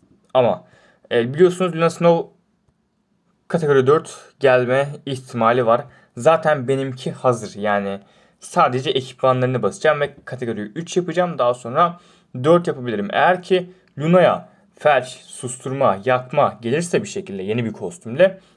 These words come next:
yakmanın pek bir imkanı yok da gelirse yani bu şekilde Luna gerçekten çok cazip bir karakter olur. Çoğu açıdan zaten basarız. Yani <clears throat>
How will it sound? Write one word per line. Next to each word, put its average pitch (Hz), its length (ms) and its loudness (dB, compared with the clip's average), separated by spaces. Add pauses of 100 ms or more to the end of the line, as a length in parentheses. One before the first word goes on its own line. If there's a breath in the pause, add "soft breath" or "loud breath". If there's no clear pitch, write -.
(140 loud breath)
yakmanın 127 520 -2
pek 131 220 -6
bir 123 80 -8
imkanı 131 360 -4
yok 202 180 -2
da 123 260 0 (920)
gelirse 156 640 2
yani 117 360 -4
bu 127 80 -2
şekilde 131 580 0 (1120 soft breath)
Luna 165 520 2
gerçekten 147 720 -2
çok 156 420 -6
cazip 127 460 2
bir 135 80 -10
karakter 131 520 -2 (160)
olur. 139 400 -4
Çoğu 143 340 0
açıdan 160 500 -4 (500 soft breath)
zaten 139 640 0
basarız. 120 600 0
Yani 107 340 -12 (480)
<clears throat> - 20 -10